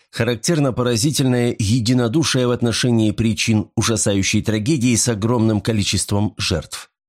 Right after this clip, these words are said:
Точнее, не причин, одной единственной причины. Невероятной трусости и эгоизма немцев и итальянцев, которые, объединившись по национальному признаку, отчаянно боролись за места в шлюпках.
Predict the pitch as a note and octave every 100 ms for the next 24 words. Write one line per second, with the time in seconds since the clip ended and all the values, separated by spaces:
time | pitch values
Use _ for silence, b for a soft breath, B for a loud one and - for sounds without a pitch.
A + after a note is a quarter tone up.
0 | _ _ - G#2 - A2+ A2+ G#2 G#2 G2
1 | G2 F#2 - D#3 D#2+ - _ b b A2
2 | A#2+ F3 C#3+ A#2 C3+ G#2+ D#3 B2 - C3
3 | C3 A2 D3 C#3+ - E2+ C2+ - _ _
4 | - A2 B2+ C3+ C#3 C3+ C3 C3 - D#3
5 | D#3 A2+ - - A#2 B2 A#2+ A#2+ G#2+ A#2
6 | B2 A2 A#2+ A#2 B2 A2+ - G2+ A2+ G#2+
7 | A#2+ C3 F#2+ - - - - F2 F2+ F#2
8 | - G2 G2 F2 A2+ A2+ E2+ G2 - -
9 | G2 G2 - A2+ A2+ G#2 G#2 G#2+ D#3 F3
10 | A#2+ A2 A#2+ A#2 - D#3 C#3 B2+ A2+ A#2+
11 | B2 G#2+ - - G2+ A#2 A2 - F#2 D#2+
12 | - D2+ - - - -